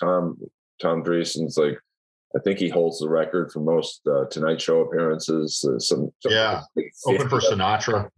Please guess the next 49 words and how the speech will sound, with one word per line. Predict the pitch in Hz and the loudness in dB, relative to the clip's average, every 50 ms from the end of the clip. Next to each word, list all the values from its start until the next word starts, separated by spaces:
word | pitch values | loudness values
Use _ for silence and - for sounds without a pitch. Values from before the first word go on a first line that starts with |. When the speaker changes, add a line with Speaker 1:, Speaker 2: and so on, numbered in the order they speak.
| _ _ _ _ _ _ | _ _ _ _ _ _
Speaker 1:
Yeah, | 123 127 120 107 101 95 92 | 2 2 4 4 4 2 0
and, | 90 90 87 82 | 0 -2 0 0
like, | 90 87 85 80 - - 85 | 2 2 2 0 0 0 0
uh, | 80 76 73 69 65 58 - - - _ _ _ _ _ _ | 0 2 2 2 0 0 -2 -6 -10 _ _ _ _ _ _
he | 120 | 2
had | 117 95 | 2 2
a | 87 - | 0 0
party | - 104 98 98 98 101 98 | -2 0 2 2 2 4 2
at | 95 92 | 2 2
his | 87 - - | 0 -2 0
house | - 87 90 90 87 - - | 0 2 2 2 0 0 -2
once, | 87 92 92 95 92 90 - - - - - - | 0 2 2 2 0 -2 -4 -4 -2 0 2 2
uh, | 76 76 73 - - | 2 2 0 0 0
I | 69 73 | 0 2
went | 73 80 90 95 - - - | 2 2 2 0 -2 -2 -2
to | 92 90 92 92 90 90 87 76 - _ _ _ _ _ _ _ _ | 0 2 2 2 2 0 -2 -6 -8 _ _ _ _ _ _ _ _
'cause | - 87 | -4 -2
I | 82 | 0
knew | 82 90 90 | 2 2 0
his | 85 82 - | 0 -2 -2
daughter, | - 78 80 82 85 85 90 87 82 | 0 0 2 2 2 2 2 2 2
and | 85 85 85 | 2 0 0
it | |
was | 82 82 82 80 82 | -2 -2 -2 -2 0
very | 95 98 98 92 | 2 2 2 2
much | 90 87 85 - - | 2 -2 -2 0 0
like | 82 76 - - | 0 0 0 0
that. | 87 85 82 73 | 0 2 2 0
You | 78 | 0
know, | 73 | -4
Joe | 71 - - 82 80 - - | -4 0 0 0 0 0 0
Pesci | 78 78 78 - 73 71 71 | 0 0 0 0 -2 -2 0
comes | - 73 73 73 71 | 0 -2 -2 0 -2
in, | 76 73 | -2 0
"Hey, | 85 113 120 117 | 2 2 2 2
Tom." | 120 - 110 107 110 113 113 113 110 | 0 -2 0 0 2 2 2 0 2
Like, | 104 87 78 73 71 - - | 2 2 0 0 0 0 0
everyone | 101 107 113 123 120 113 110 107 104 | 2 2 2 2 2 2 2 2 2
made | 101 101 92 - | 0 0 0 0
sure | - 95 | 0 0
to | 90 85 | 0 0
Speaker 2:
Wow. | - | -2
Speaker 1:
say | - 87 82 | -2 -2 0
hello | 85 82 85 82 76 | 2 2 4 4 2
to | 71 - - - | 0 -2 -4 0
Tom | 85 82 78 71 62 58 - | 2 2 2 2 0 -4 -2
first. | - 78 76 67 57 52 - - - - - | 0 2 2 2 2 -2 -4 -6 -12 -2 0
Uh, | - 69 67 65 64 62 62 | 2 2 2 2 2 2 2
Speaker 2:
Yeah. | 95 95 95 92 90 87 80 | 2 2 2 2 0 0 -2